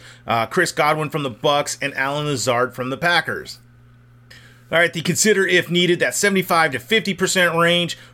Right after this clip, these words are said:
Brandon Ayuk from the Niners, Gabe Davis from Buffalo, Josh Palmer from the Chargers, Devontae Smith from the Eagles, Terry McLaurin from Washington, Jerry Jeudy out of Denver, uh, Deontay Johnson,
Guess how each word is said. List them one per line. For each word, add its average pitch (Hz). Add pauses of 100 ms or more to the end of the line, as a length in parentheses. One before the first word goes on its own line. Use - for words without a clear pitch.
(180)
Brandon 196
Ayuk 185
from 180
the 180
Niners, 175
Gabe 143
Davis 156
from 139
Buffalo, 151
Josh 135
Palmer 147
from 123
the 117
Chargers, 165 (240)
Devontae 165
Smith 165
from 139
the 127
Eagles, 190
Terry 170
McLaurin 170
from 156
Washington, 160 (220)
Jerry 180
Jeudy 170
out 156
of 123
Denver, 175 (160)
uh, 123 (160)
Deontay 165
Johnson, 160